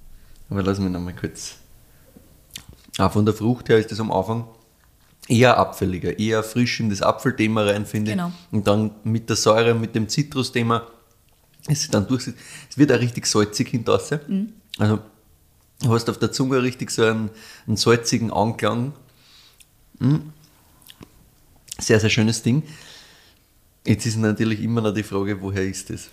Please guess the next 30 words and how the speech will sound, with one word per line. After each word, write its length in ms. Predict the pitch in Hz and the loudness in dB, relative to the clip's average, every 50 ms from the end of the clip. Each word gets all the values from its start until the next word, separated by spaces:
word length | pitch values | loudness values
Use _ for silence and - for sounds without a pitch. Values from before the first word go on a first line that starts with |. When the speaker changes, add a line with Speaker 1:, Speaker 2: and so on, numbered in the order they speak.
| - | -10
Speaker 2:
Genau. 240 | - 226 180 - 180 175 - _ _ _ _ _ _ _ _ _ _ _ - - - | -8 -6 -6 -6 -8 -12 -14 _ _ _ _ _ _ _ _ _ _ _ -20 -10 -4
Was 240 | - 156 160 175 - | 0 0 2 2 0
ist 140 | 202 - - | -2 -4 -4
das? 140 | 214 254 - | -6 -6 -6
Woher 180 | - 175 175 170 | -6 -6 -6 -6
ist 180 | 190 180 - - | -6 -8 -6 -6
das? 200 | 247 - - - - - - - - - - _ _ _ _ _ _ _ - - _ _ _ _ _ _ _ _ _ _ _ _ _ _ _ _ _ _ _ _ - | -6 -8 -8 -12 -18 -20 -20 -20 -20 -20 -20 _ _ _ _ _ _ _ -20 -20 _ _ _ _ _ _ _ _ _ _ _ _ _ _ _ _ _ _ _ _ 0
Speaker 1:
Ja, 80 | - 110 | 2 4
es 180 | 107 104 - | 4 4 2
ist 140 | 127 113 - | 0 0 0
auf 100 | 113 101 | -2 0
jeden 200 | - 104 104 107 104 | 0 -2 -2 -2 0
Fall 120 | - 98 | 0 0
mal 160 | 95 92 92 92 | 0 0 -2 -2
Schaumwein. 440 | - - 87 85 85 82 92 98 - - | 0 2 2 2 2 0 0 -2 0 2
<laughs> 920 | 160 147 170 214 - - - 208 - - - 240 - - 339 - - - 349 | 2 2 2 2 4 4 4 4 4 4 4 2 4 4 2 2 4 4 4
Speaker 2:
Sehr 180 | - 175 285 | 4 4 4
gut 240 | - 196 190 185 - | 4 2 0 0 -2
gemacht. 320 | - 190 156 160 - - - - - - - - 160 - | -4 -4 -2 -4 -4 -8 -10 -8 -4 0 0 0 0 2
Speaker 1:
Aha. 100 | - 208 | 2 4
Speaker 2:
Müsstest 300 | 262 254 - 185 - - | 4 6 4 4 2 4
du 40 | - | 4
es 40 | 185 - | 4 4
beenden 280 | 170 185 240 247 247 | 6 4 4 4 4
damit? 260 | 214 175 180 202 208 | 4 4 2 2 4
Speaker 1:
Ähm, 340 | 123 127 120 117 120 127 - - 247 240 - | 4 6 6 6 4 2 0 0 -2 0 4
ja, 300 | 120 110 110 110 120 - - - - | 6 8 8 8 8 6 2 -6 -12
<laughs> 120 | - - | -4 2
wahrscheinlich. 800 | - 175 147 120 113 - - 110 107 120 135 113 95 92 90 - - - - - - - - - - - - - - - - - _ _ | 4 6 6 8 6 6 6 6 6 4 2 0 -4 -4 -4 -8 -12 -12 -10 -10 -10 -12 -14 -16 -16 -16 -16 -18 -20 -20 -20 -20 _ _
Ähm, 540 | - 117 110 107 104 104 101 104 104 104 101 | 2 4 4 6 6 4 2 2 0 -2 -4